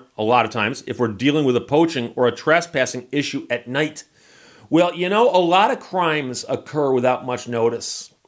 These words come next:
and they also occur at night. And, uh, for some odd reason, law enforcement has no trouble getting warrants when they need 'em. And, uh, of course, there are situations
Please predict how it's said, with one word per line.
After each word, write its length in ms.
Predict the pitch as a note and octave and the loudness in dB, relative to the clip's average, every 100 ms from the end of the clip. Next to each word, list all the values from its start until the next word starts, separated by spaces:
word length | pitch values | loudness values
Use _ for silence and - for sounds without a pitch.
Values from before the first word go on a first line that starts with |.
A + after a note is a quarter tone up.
| _ | _
and 120 | A#2+ | -6
they 80 | B2+ | 0
also 320 | C#3 D#3+ D#3 | 2 2 -2
occur 400 | D3 - B2 B2 | -6 -2 -2 0
at 180 | A2 G#2+ | -2 -4
night. 420 | G#2+ G#2 A2 - _ _ _ _ _ _ | -4 -4 -6 -16 _ _ _ _ _ _
And, 400 | B2 B2 A#2+ B2+ | 2 2 2 4
uh, 380 | B2 A#2+ A#2 G2+ | 4 6 4 0
for 140 | C#3+ | -4
some 220 | A#2+ F#3+ F#3+ | -4 0 2
odd 240 | E3 C3+ | 2 0
reason, 720 | D#3+ G#3 C#3 G2 A2+ C#3+ - _ _ - | -2 -2 -4 -6 -6 -12 -20 _ _ -2
law 340 | A#2+ C#3 E3 | 2 4 2
enforcement 600 | E3+ D#3+ - B2 A#2 C3+ | -2 -8 -2 0 0 -2
has 140 | B2 A#2+ | -8 -2
no 160 | C3+ | -2
trouble 480 | D#3+ D#3+ D3 C#3 C3 - | -2 -2 -2 -2 -10 -4
getting 240 | C3 C3 | -2 0
warrants 400 | C3 B2 B2+ B2 | 0 0 0 -4
when 80 | B2+ | -6
they 80 | A#2+ | -2
need 180 | D3+ D3 | 0 -2
'em. 160 | C#3 - _ _ _ _ _ B2+ | -4 -16 _ _ _ _ _ 0
And, 320 | C3 C3 C3 | 0 2 4
uh, 220 | C3 B2 | 4 4
of 140 | D3 - | -2 0
course, 260 | F#3 F#3 | 2 4
there 180 | D#3+ - | 2 4
are 160 | F3+ A#3 | 2 2
situations 1080 | D4+ A#3 F3+ C3+ C3 - - E2 - - | 0 -2 0 2 2 2 0 -10 -16 -20